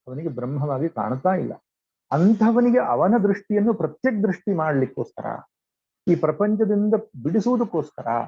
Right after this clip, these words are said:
ಅಸತ್ತಿನಿಂದ ಸತ್ತಿನೆಡೆಗೆ ಕರ್ಕೊಂಡು ಬರುವುದಕ್ಕೋಸ್ಕರ ಶ್ರುತಿ ಹೇಳತ್ತೆ, "ನೇತಿ ನೇತಿ" ಎಂಬುದಾಗಿ ಹೇಳತ್ತೆ. "ಅಸ್ಥೂಲ ಮನಣು ಮಹಸ್ವ ಮಗ-, ಮ-, ಮಗ್ರಾಹ್ಯಂ" ಎಂಬುದಾಗಿ ಯಾವ್ದ್ಯಾವ್ದನ್ನ ಅನುಭವಕ್ಕೆ ಬರುತ್ತೋ ಎಲ್ಲವನ್ನ ನಿಷೇಧಿಸಿಕೊಂಡು ಹೋಗು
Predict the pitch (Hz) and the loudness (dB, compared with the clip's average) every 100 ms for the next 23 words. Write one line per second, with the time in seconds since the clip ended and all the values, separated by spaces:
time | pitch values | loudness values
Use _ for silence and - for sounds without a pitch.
0 | - _ _ _ _ _ - 139 143 226 | -10 _ _ _ _ _ -6 -4 0 0
1 | 226 220 220 220 202 185 - 240 214 214 | 2 2 4 4 2 -2 2 2 4 2
2 | 196 170 175 214 220 180 165 156 147 131 | 2 0 0 0 2 4 2 0 -2 -6
3 | - - 127 131 - _ _ _ - 165 | -8 -14 -10 -10 -12 _ _ _ 0 2
4 | 226 185 147 117 - 123 123 123 _ _ | 4 4 2 0 0 2 2 -2 _ _
5 | _ _ _ - 120 143 180 196 160 127 | _ _ _ -2 0 2 2 2 2 4
6 | 123 113 135 151 131 117 113 101 113 107 | 2 2 4 4 4 4 2 4 4 2
7 | 165 143 - - - 143 139 139 - 180 | 2 0 -2 -6 -8 -6 -6 -6 -2 2
8 | 165 135 123 147 165 131 123 - - _ | 2 2 -2 -4 -4 -4 -6 -8 -14 _
9 | 170 135 127 127 123 120 _ _ _ - | -2 -2 -2 -2 -4 -6 _ _ _ -4
10 | 147 170 185 151 - 160 135 127 123 - | -2 2 2 0 -2 -2 0 -2 -4 -6
11 | - _ _ _ - 123 120 151 175 180 | -10 _ _ _ -6 -2 2 2 2 2
12 | 190 220 208 170 135 147 175 208 208 160 | 2 2 2 0 0 0 2 0 -2 -4
13 | 143 - 123 120 151 185 233 254 190 151 | -4 -4 -4 -2 -2 0 2 4 4 2
14 | 190 190 156 175 156 139 117 117 113 113 | 2 0 -2 -8 -6 -6 -6 -6 -4 -6